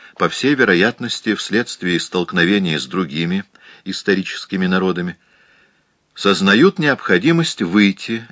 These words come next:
из родового быта, для чего призывают власть извне, призывают князя из чужого рода. Соединённые посредством нового начала, силы действуют.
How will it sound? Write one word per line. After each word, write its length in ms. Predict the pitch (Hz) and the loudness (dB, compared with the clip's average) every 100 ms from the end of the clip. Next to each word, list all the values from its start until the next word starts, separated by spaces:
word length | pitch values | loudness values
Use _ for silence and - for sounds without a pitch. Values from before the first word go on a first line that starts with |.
| - | -8
из 180 | 104 98 | -4 -2
родового 540 | 98 87 92 90 87 | -2 -2 -2 -2 -4
быта, 440 | 78 80 80 - 73 _ _ _ _ _ - - | -4 -6 -6 -8 -14 _ _ _ _ _ -20 -10
для 200 | - 82 | -4 -2
чего 320 | - 117 165 | 0 2 2
призывают 680 | 160 135 85 78 127 143 87 | 2 -2 0 0 2 0 -4
власть 480 | 76 87 113 - | -2 -2 -2 -10
извне, 560 | - 120 80 73 71 71 _ _ _ _ _ - | -10 -8 -6 -6 -4 -6 _ _ _ _ _ -8
призывают 640 | 71 76 76 113 143 - _ - - | -6 -2 2 2 2 -4 _ -20 -10
князя 640 | 85 73 85 113 131 135 | -4 2 2 2 -2 -4
из 220 | - 90 | -6 -10
чужого 580 | - - 67 80 101 98 | -10 -12 -6 -4 -4 -4
рода. 340 | 65 60 58 _ _ _ _ _ _ _ _ _ _ _ _ - | -8 -12 -16 _ _ _ _ _ _ _ _ _ _ _ _ -14
Соединённые 760 | - 107 107 117 156 147 120 | -2 2 2 4 2 2 0
посредством 840 | 110 110 - 107 101 - 90 80 82 | 0 -2 0 0 -2 -4 -4 -4 0
нового 400 | 90 80 73 71 | 0 0 -2 -6
начала, 580 | 69 - 82 95 117 127 _ - - _ | -8 -6 -4 -2 -4 -8 _ -20 -20 _
силы 440 | - - 233 123 85 | -10 -2 0 2 -2
действуют. 840 | 62 71 - - 76 78 80 | -2 -4 -4 -12 -10 -10 -12